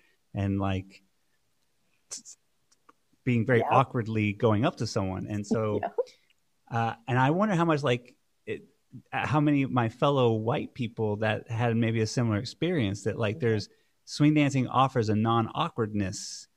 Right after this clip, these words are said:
Speaker 2: Mm-hmm.
Speaker 1: to meeting people. Uh, but I wonder how much that is not part of, I mean, how much is that a part of, of Black culture? Is that a problem in Black culture?
Speaker 2: Hmm. Like, for me, I guess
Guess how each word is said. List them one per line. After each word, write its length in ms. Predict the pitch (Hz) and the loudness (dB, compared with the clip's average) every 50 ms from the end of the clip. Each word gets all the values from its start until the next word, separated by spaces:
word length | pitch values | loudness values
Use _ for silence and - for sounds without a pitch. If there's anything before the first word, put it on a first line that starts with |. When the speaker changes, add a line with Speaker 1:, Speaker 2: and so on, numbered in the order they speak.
| _ _ _ - | _ _ _ -18
Speaker 2:
Mm-hmm. 260 | 170 151 156 147 143 170 | -18 -18 -18 -18 -14 -6
Speaker 1:
to 440 | - 170 196 214 185 147 120 107 - | -2 0 0 2 2 2 2 0 0
meeting 380 | - 110 104 101 98 98 95 95 | 0 0 0 0 0 -2 -4 -4
people. 600 | - 110 98 98 - 101 98 98 98 98 113 - - - - | -4 -6 -6 -4 -4 -2 0 0 0 -2 -4 -8 -14 -12 -8
Uh, 540 | 107 104 104 101 98 98 95 98 - 50 - - - _ _ _ _ _ _ _ _ _ _ _ _ _ _ _ _ _ _ _ _ _ _ _ _ _ _ _ _ _ - | -6 -4 -4 -2 -2 -4 -4 -6 -6 -8 -12 -14 -18 _ _ _ _ _ _ _ _ _ _ _ _ _ _ _ _ _ _ _ _ _ _ _ _ _ _ _ _ _ 6
but 220 | 151 180 170 - | 6 6 6 6
I 80 | 131 131 | 4 4
wonder 200 | 131 151 151 135 | 6 6 4 4
how 60 | 151 147 | 4 4
much 180 | 135 123 - | 2 2 2
that 160 | 143 135 131 | 0 0 0
is 140 | 123 113 104 | 0 0 0
not 340 | 113 113 139 214 294 - - | 2 2 2 2 0 -4 -6
part 320 | - 131 117 107 107 - - | -2 0 2 2 0 0 -2
of, 340 | 113 110 107 104 101 101 - - | -2 0 0 0 -2 -6 -8 -6
I 60 | 123 | -2
mean, 120 | 117 123 113 | -2 0 0
how 100 | 117 156 | 0 2
much 180 | 160 151 - - | 0 0 -2 -2
is 80 | 135 | 0
that 120 | 143 135 127 | 2 4 4
a 40 | 120 | 4
part 240 | - 135 127 113 | 4 2 4 4
of, 260 | 110 104 101 101 - - - | 4 2 2 0 -6 -8 -2
of 300 | - 113 107 104 98 98 - _ _ _ _ _ _ _ _ _ _ _ _ - - - - - | 2 2 2 2 0 -4 -10 _ _ _ _ _ _ _ _ _ _ _ _ -20 -20 -16 -6 0
Black 300 | 123 117 151 - - - | 2 2 2 2 -2 -6
culture? 600 | - 120 - - - - 110 - - - - - _ _ - | -6 -6 -6 -6 -6 -6 -6 -6 -6 -8 -14 -16 _ _ 0
Is 200 | 123 139 190 - | 2 2 2 4
that 180 | 185 131 107 98 | 4 4 4 2
a 80 | 101 - _ - - _ _ _ - | 0 -4 _ -20 -20 _ _ _ 0
problem 300 | - 117 110 101 98 98 | 4 4 4 4 4 2
in 100 | 98 98 | 0 0
Black 240 | 95 95 95 95 - | 0 -2 -2 -2 -6
culture? 500 | - - - - - - - - 113 - _ - 294 | -10 -12 -12 -12 -16 -16 -16 -16 -18 -20 _ -4 0
Speaker 2:
Hmm. 440 | 359 359 320 285 254 226 214 190 165 - - | 0 0 2 0 -2 -2 -4 -4 -6 -2 4
Like, 220 | 233 269 285 285 | 6 6 6 6
for 120 | - 349 330 285 262 262 254 | 4 2 2 4 2 2 0
me, 460 | 254 262 269 285 330 349 359 359 302 - _ _ _ | 0 0 0 0 0 0 -2 -2 -4 -6 _ _ _
I 100 | - 262 | 2 4
guess 140 | 277 480 523 | 4 4 4